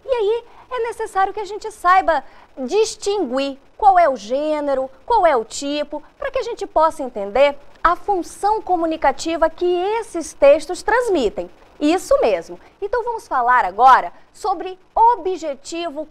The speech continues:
comunicativo, que é esse que o texto possui, transmitir aí comunicação.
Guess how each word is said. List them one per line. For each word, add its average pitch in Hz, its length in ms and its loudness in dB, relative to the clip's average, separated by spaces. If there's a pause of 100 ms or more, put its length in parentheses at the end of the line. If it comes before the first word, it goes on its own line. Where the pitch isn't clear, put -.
comunicativo, 311 1120 -8 (280)
que - 100 -8
é 480 360 2
esse 269 220 -2
que - 100 -14
o 359 60 -10
texto 302 440 -6
possui, 277 560 -8 (280)
transmitir 330 720 -8
aí 294 280 -8 (120)
comunicação. 359 1000 -4